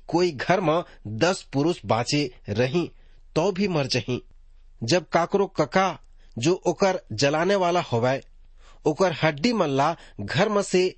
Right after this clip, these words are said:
निकाले बर उठाही और घर के कोना में होवे, ओकर से कही, 'का तोर पास कोई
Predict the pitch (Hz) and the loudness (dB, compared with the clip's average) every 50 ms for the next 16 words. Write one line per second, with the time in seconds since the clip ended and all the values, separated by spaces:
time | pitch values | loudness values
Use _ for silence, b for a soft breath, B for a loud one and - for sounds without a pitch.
0 | - - 107 117 127 127 - 143 123 127 156 180 175 180 175 - - 117 - - | -10 -6 -2 -2 -2 0 0 0 0 2 0 0 0 0 -2 -2 -4 -6 -4 -2
1 | - 117 117 - 165 165 - - - - - - - - b b b b b b | -2 -2 0 0 -2 -2 -4 -8 -20 -20 -20 -20 -20 -20 b b b b b b
2 | b - 147 147 131 120 151 208 226 - - 180 175 196 190 b b b b b | b 0 0 0 0 0 0 0 0 2 0 2 2 0 -2 b b b b b
3 | - - 160 180 208 220 220 208 202 196 151 135 120 120 131 147 - - - - | -2 -2 0 2 2 2 2 2 0 0 0 0 0 0 0 -2 -2 -6 -16 -20
4 | b b b b b b 170 180 - 240 247 220 - 208 196 - - 147 135 107 | b b b b b b -2 0 2 2 0 0 0 -2 -2 0 0 0 0 2
5 | 147 156 170 b b b b b - - 170 165 156 - 202 196 180 - - 165 | 0 -2 -2 b b b b b -2 0 0 2 2 2 0 0 0 0 0 2
6 | 170 185 175 - - - 156 160 165 175 | 2 0 -2 -4 -6 -2 0 0 0 0